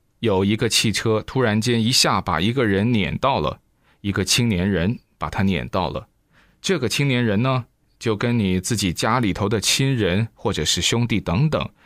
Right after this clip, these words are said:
或者是你的孩子，或者是你的其他的任何一个亲人，跟你密切相关的，被碾住了，残废一个肢体，就是把手也碾断了，或者脚也碾断了，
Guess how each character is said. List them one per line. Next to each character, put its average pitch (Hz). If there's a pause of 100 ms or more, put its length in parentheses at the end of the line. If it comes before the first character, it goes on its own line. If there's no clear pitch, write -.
(120)
或 180
者 92
是 -
你 90
的 82
孩 85
子， 87 (120)
或 98
者 90
是 -
你 85
的 92
其 98
他 104
的 101
任 135
何 90
一 85
个 90
亲 131
人， 101 (380)
跟 110
你 82
密 117
切 87
相 113
关 120
的， 82 (460)
被 104
碾 90
住 135
了， 73 (560)
残 82
废 98
一 104
个 104
肢 113
体， - (380)
就 107
是 92
把 87
手 107
也 110
碾 104
断 120
了， 76 (280)
或 139
者 117
脚 101
也 120
碾 107
断 104
了， 69